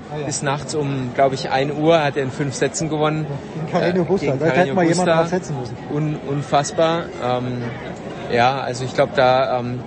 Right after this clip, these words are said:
Speaker 2: das ist natürlich speziell für die Fran-, französischen Spieler und dann natürlich auch für die High Profiles, wie so ein Match Musetti, Tsitsipas. Ähm, das ist dann natürlich schon, äh,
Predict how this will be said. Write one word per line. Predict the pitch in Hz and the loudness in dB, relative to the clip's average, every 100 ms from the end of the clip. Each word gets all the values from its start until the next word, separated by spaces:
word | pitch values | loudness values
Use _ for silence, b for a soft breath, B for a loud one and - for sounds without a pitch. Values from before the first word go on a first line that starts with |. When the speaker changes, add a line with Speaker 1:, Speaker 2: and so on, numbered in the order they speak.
| - - - - - | -10 -12 -10 -10 -6
Speaker 2:
das | - 131 | -4 -2
ist | 156 | 0
natürlich | 156 151 156 139 | 0 2 0 0
speziell | - 143 - 147 156 | 0 0 4 2 2
für | 156 | 0
die | 131 | -4
Fran-, | - 135 135 - - | -4 -2 -4 -8 -6
französischen | 127 123 143 147 156 156 | -4 -2 -2 -2 -2 -2
Spieler | 143 - 151 151 143 - B B - | -2 2 4 4 2 -4 B B -8
und | 135 135 | -2 0
dann | |
natürlich | 139 139 151 135 | 0 0 0 2
auch | 143 | 0
für | - 147 | 2 0
die | 135 | 2
High | 123 131 | 2 2
Profiles, | 143 139 135 143 139 131 - B B B - | 4 2 4 4 2 -2 -6 B B B -6
wie | 139 | -2
so | 160 | 2
ein | 139 | 2
Match | 127 131 - | 4 2 0
Musetti, | 143 135 151 135 151 | -4 0 2 2 0
Tsitsipas. | - 147 - 160 151 139 - - B B B - | -2 -4 -2 0 2 2 -2 -10 B B B -4
Ähm, | 127 127 127 127 123 123 | 0 2 0 -2 -4 -2
das | 127 | -2
ist | - 143 | 0 0
dann | 127 | 0
natürlich | 127 143 123 | 0 0 0
schon, | - 135 135 | 0 0 2
äh, | 131 | 0